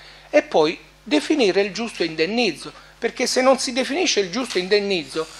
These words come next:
quando poi si fa l'appalto i soldi non bastano. Quindi avviare prima la procedura di esproprio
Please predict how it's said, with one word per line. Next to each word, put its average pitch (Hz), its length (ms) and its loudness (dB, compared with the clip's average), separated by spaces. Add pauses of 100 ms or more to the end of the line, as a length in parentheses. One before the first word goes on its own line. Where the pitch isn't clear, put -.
(220)
quando 330 400 6
poi 240 260 4
si 214 120 -4
fa 240 180 8
l'appalto 180 720 4
i 294 80 -6
soldi 160 360 2
non 147 160 -6
bastano. - 460 4 (440)
Quindi 202 400 2 (440)
avviare 196 580 8
prima 226 680 6
la 175 140 8
procedura 175 920 2
di 160 160 -4
esproprio 139 840 -2